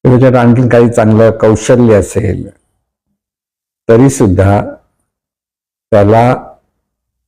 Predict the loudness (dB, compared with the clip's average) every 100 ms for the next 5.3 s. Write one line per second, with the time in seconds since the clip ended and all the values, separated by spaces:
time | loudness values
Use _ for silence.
0 | _ _ _ _ _ -10 -4 0 0 2
1 | 2 0 0 -4 -2 -2 -2 -2 -4 -4
2 | -6 -6 -10 -18 -20 _ _ _ -6 0
3 | 0 0 0 0 0 0 -2 -6 -4 -2
4 | 0 -2 0 0 2 2 0 -2 0 2
5 | 2 0 -4